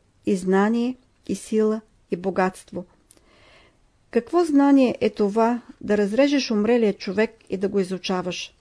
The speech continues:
Истинското знание се придобива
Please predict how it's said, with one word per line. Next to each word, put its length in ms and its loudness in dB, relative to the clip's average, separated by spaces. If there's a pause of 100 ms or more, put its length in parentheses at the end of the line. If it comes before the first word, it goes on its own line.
(580)
Истинското 680 0
знание 420 4
се 200 -8
придобива 640 0